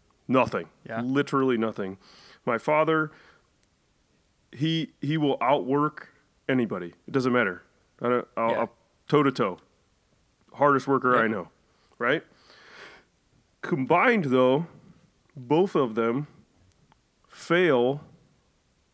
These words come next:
Speaker 1: at health. So they don't, they, they, they understand their health. They know that they need to eat better. They know that they need to work out. But my entire life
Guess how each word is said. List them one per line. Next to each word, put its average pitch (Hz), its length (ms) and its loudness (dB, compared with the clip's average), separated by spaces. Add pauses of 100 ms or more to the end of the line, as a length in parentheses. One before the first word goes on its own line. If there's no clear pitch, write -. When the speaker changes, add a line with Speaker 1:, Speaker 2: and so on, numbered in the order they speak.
(280)
Speaker 1:
at 110 300 -2 (120)
health. 196 460 0 (1700)
So - 180 -2
they 143 120 2
don't, 160 360 2
they, 156 180 4
they, 175 220 2
they 190 240 2
understand 151 520 2
their 143 120 4
health. 139 300 2
They 135 120 4
know 135 180 2
that 135 140 0
they 135 100 0
need 131 160 0
to 117 100 -8
eat 147 200 -6
better. 135 280 0
They 127 80 -2
know 131 160 0
that 139 60 0
they 135 140 0
need 131 160 0
to 127 40 0
work 120 240 -2
out. 151 240 2 (240)
But 131 100 2
my 175 160 6
entire 156 420 4
life 147 560 0